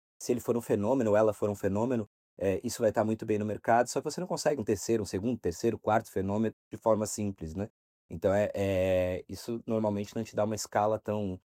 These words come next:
interessante. E eu acho que o segundo ponto que hoje, é, cada vez mais começou a acontecer, e que lá atrás era um pouquinho, e hoje eu tenho visto muito, é entender que tecnologia salva, salva la-, a lavoura sozinha, né?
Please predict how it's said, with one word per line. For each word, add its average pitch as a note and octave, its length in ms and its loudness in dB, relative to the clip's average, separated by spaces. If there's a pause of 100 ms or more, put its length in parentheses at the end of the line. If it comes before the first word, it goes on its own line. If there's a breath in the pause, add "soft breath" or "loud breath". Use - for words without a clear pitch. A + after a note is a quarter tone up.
(280)
interessante. G2 800 -2 (340)
E F2+ 80 -2
eu G#2 80 4
acho A#2 140 2
que - 60 -14
o A#2+ 40 -8
segundo C#3 400 -2
ponto C#3+ 400 -4
que - 140 -4
hoje, A2 540 0
é, F#2 640 -2 (100)
cada G#2+ 200 4
vez A2+ 220 4
mais A2 420 0 (380)
começou G#2+ 420 2
a B2 60 8
acontecer, A#2 680 -2 (260)
e F#2+ 260 -4
que - 140 -8
lá A#2+ 120 2
atrás A2+ 380 2
era G#2 120 2
um G#2 60 -4
pouquinho, C3 600 -2 (320)
e G2+ 100 -2
hoje A#2 220 4
eu A2+ 140 -2 (100)
tenho A#2 240 0
visto A2+ 340 -4
muito, G2 300 -2 (320)
é G#2+ 400 4
entender B2 420 0
que - 140 -8
tecnologia C3 800 0
salva, C3+ 580 2
salva B2+ 340 2
la-, B2+ 440 2
a - 20 4
lavoura A2+ 380 2
sozinha, A#2 420 0
né? G#2 160 -6